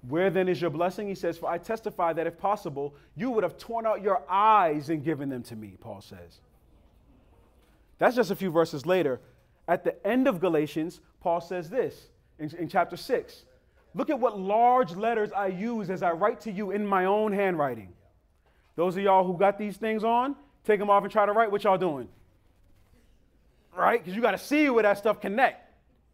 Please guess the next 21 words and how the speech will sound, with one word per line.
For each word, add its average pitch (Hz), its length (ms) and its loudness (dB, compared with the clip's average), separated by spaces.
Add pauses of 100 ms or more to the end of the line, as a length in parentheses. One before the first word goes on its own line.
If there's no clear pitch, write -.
(1120)
Again, 156 300 -2
there's 147 260 0 (320)
not 147 440 -2
dogmatics 151 560 0
there, 127 200 -4
but 123 240 -6 (680)
many 165 300 -2
scholars, 135 560 -2
and, 120 220 -10 (260)
and 127 160 -6
I'm 131 160 -4
not, 143 180 0
I'm 143 100 0
no 151 120 0
scholar, 151 400 2
but 135 120 0
I, 135 160 4
I 135 180 0
also 143 280 0
believe 131 360 -6
that 117 240 -4